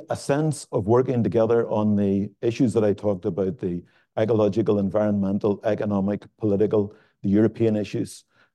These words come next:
the national security issues, and also then the issues within public policy in Northern Ireland,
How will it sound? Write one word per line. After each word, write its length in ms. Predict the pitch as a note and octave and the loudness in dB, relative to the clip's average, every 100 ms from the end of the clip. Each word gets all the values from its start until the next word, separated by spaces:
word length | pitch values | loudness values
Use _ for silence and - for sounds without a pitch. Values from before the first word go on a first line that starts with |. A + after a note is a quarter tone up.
| - | -8
the 120 | G2+ | -2
national 340 | G#2+ A2 B2 | -2 -2 -2
security 540 | G#2 - A#2+ A2 A2 G#2 | -4 -2 2 2 2 0
issues, 460 | G#2 - - - _ _ _ _ - | -4 -6 -10 -12 _ _ _ _ -2
and 160 | A#2+ | 2
also 280 | C3 B2 B2 | 4 4 4
then 220 | A#2 A#2 | 4 4
the 140 | A#2 A2+ | 4 2
issues 340 | A2 B2 G2 | 2 -4 -2
within 320 | A2+ A#2+ G2+ | -2 0 -4
public 380 | - G#2 G#2 D#2+ | -2 0 0 0
policy 480 | G2+ G2 G2 A2+ F#2 - _ - | 0 2 2 0 -2 -8 _ 0
in 200 | B2+ A#2+ | 2 4
Northern 320 | A2 G2+ G2+ | 4 4 2
Ireland, 360 | G2 G#2 G2 | 0 0 -2